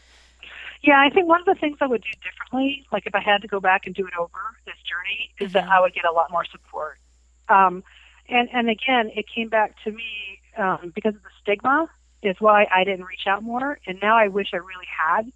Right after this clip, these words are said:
Speaker 1: because what I found, Sandra, and it just kind of blew my <laughs> mind, is that when I did tell people, I, I never, I, I expect, I don't know what I expected, but people were compassionate. I mean, people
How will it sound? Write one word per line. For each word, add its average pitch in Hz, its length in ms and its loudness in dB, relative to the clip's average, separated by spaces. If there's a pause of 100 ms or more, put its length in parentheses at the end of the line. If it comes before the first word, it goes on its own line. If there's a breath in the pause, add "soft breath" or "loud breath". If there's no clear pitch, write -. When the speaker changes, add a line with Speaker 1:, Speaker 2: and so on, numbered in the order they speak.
(100)
Speaker 1:
because 202 300 -4
what 202 160 -2
I 294 120 2 (100)
found, 240 500 -4
Sandra, 349 440 -2
and 202 100 -4
it 196 60 -6
just 196 160 -14 (120)
kind 226 120 -4
of 180 100 -12
blew 214 160 -2
my 220 160 2
<laughs> 220 140 0
mind, 247 240 4 (400 loud breath)
is 262 120 -2
that 254 160 4
when 247 140 0
I 226 100 2
did 220 300 -2
tell 294 220 0
people, 359 580 -6 (320)
I, 285 80 -4 (100)
I 330 160 0
never, 330 540 -2 (200)
I, 254 100 2
I 262 220 2
expect, - 460 -6
I 254 40 -4
don't 247 140 -6
know 240 60 -10
what 226 120 -4
I 214 40 -8
expected, 254 580 -10
but 202 180 -4 (560 soft breath)
people 311 180 -14
were 302 120 0
compassionate. - 760 -8 (180)
I 220 80 -4
mean, 220 180 -2
people - 260 -4